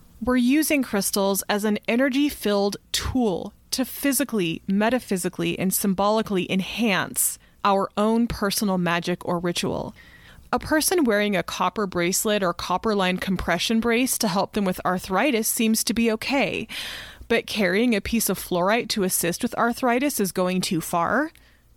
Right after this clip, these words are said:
Really? Crystals can be associated with the chakras, used in divination as rune tokens or pendulums,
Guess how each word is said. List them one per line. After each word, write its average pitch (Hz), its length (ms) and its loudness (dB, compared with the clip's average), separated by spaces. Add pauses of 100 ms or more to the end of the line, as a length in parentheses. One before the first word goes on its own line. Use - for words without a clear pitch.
(640)
Really? 233 760 2 (800)
Crystals 349 560 2
can 277 160 0
be 226 140 2
associated 214 720 0
with 202 140 -2
the 277 80 -2
chakras, 180 760 -2 (300)
used 254 500 2
in 214 160 4
divination 202 800 0
as 196 220 0
rune 208 240 2
tokens 208 520 0
or 190 80 0
pendulums, 202 800 0